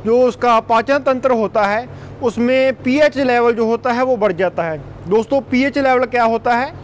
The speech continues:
दोस्तों, पीएच का मतलब होता है potential of hydrogen, यानी कि ये एक मेल होता है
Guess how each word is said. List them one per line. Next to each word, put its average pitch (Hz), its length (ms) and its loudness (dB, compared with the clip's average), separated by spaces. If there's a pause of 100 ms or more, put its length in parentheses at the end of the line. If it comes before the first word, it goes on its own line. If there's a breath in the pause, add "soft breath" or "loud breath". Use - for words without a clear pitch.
(680 loud breath)
दोस्तों, 226 340 2
पीएच 285 360 -2
का 277 160 0
मतलब 254 300 0
होता 240 300 0
है 247 220 -2 (260)
potential 240 580 -2
of 233 280 2 (260)
hydrogen, 208 520 2 (720 loud breath)
यानी 240 260 0
कि 285 180 0 (380 loud breath)
ये 247 300 2
एक 247 260 4
मेल 233 380 2
होता 262 320 2
है 269 220 0